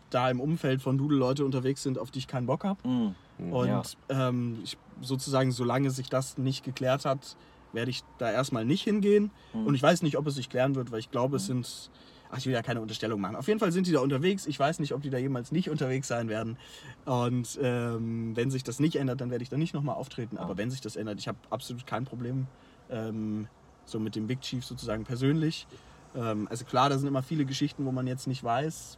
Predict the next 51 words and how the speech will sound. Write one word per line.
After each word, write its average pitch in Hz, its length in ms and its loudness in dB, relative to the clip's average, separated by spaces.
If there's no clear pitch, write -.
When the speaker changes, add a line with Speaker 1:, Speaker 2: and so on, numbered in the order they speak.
Speaker 1:
ne, 139 260 0
wer 135 120 4
hat 135 100 4
da 117 100 -4
Scheiße 131 200 0
Speaker 2:
Ja, - 60 2
voll. 160 80 -2
Speaker 1:
gebaut. 139 320 4
Und 135 100 0
da 123 80 2
d-, 135 200 -2
gehen 147 340 4
beim 131 240 4
Big 135 160 0
Chief 147 240 -2
ein 127 80 -6
paar 123 200 0
mehr 160 260 6
von 214 200 2
rum 208 320 6
<laughs> 220 460 4
Speaker 2:
Das 214 100 2
Speaker 1:
als 175 140 2
bei 151 160 6
anderen 156 220 6
Leuten. 151 300 6
Aber 147 160 6
das 151 160 4
ist 180 120 -4
alles 175 400 6
nicht 160 240 4
Speaker 2:
Stimmt 180 160 -2
Speaker 1:
so 143 100 6
Speaker 2:
wohl. 156 160 6
Speaker 1:
super 139 440 2
wild, 147 540 4
dass 131 140 -4
ich 135 80 -6
deswegen 135 300 0
da 123 120 2
jetzt 123 180 -2
nicht 135 160 0
auftreten 151 480 -2
wollen 123 180 -2
würde. 117 220 -4
Aber 104 160 -2
das 101 160 -4
sind 110 140 -6
eben 113 160 -4
so 110 100 -6
diese, 101 460 -4